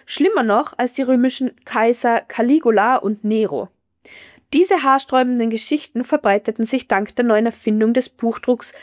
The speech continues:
wie ein Lauffeuer in Europa. Vlad wurde zu einem der ersten Bestseller-Themen überhaupt. <laughs> Stell dir das mal vor.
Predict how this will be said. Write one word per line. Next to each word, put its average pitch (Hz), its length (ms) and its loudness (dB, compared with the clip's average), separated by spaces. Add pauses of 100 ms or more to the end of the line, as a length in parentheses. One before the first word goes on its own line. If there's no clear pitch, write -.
(140)
wie 247 360 2
ein 302 180 0
Lauffeuer 180 600 -2
in 196 140 -8
Europa. 180 520 -6 (640)
Vlad 247 340 0
wurde 311 200 0
zu - 120 -4
einem 226 280 0
der - 160 -6
ersten 330 440 -2
Bestseller-Themen 220 880 0
überhaupt. 254 760 0
<laughs> - 1160 -10
Stell 440 380 2
dir 415 160 4
das 370 360 -4
mal 254 120 -10 (180)
vor. 247 260 -2